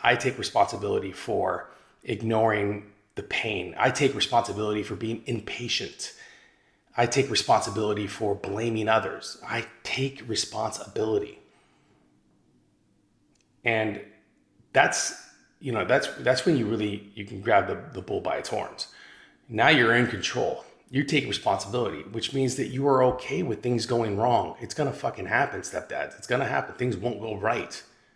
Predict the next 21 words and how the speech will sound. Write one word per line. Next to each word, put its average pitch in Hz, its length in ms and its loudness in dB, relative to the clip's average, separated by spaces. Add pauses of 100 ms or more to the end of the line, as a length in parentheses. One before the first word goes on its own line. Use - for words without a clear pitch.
(140)
Doesn't 123 220 2
matter 123 300 6
what 110 140 -2
you 104 80 -8
do. 98 280 0
Doesn't 117 180 0
matter 113 160 2
how, 117 220 2 (400)
does 202 160 8
it, - 220 0
doesn't 214 180 6
matter 185 160 8
how 147 160 4
good 135 300 2
you 127 80 -2
think - 560 -6 (580)
you're 110 240 0
doing. 95 300 -4 (440)
Doesn't 147 160 -2
matter 127 380 6
how, 113 560 6